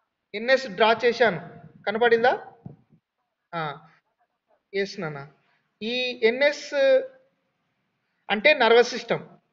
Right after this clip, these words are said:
అంటే ఏంటిది? ఎన్ఎస్, yes, nervous system is divided into three parts, Nana.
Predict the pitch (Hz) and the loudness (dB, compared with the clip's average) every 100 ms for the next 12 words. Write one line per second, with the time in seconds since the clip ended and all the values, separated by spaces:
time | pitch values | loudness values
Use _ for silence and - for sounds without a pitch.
0 | _ - 196 214 233 226 277 453 - - | _ -12 2 4 4 0 -2 -4 -6 -20
1 | - _ _ _ _ _ _ _ _ _ | -20 _ _ _ _ _ _ _ _ _
2 | _ _ _ - 220 277 262 262 _ _ | _ _ _ -4 0 0 -2 -14 _ _
3 | _ _ - 208 202 - - - _ 202 | _ _ -4 -4 -4 -16 -20 -20 _ -4
4 | 202 233 277 285 285 285 285 269 214 208 | -2 2 2 2 -8 -4 -4 -4 -4 2
5 | 226 226 220 214 240 202 220 - _ _ | 2 2 -2 2 4 4 2 -6 _ _
6 | _ _ _ _ _ _ _ _ _ _ | _ _ _ _ _ _ _ _ _ _
7 | _ 262 277 269 226 - 214 165 | _ -6 -2 2 2 2 -4 -4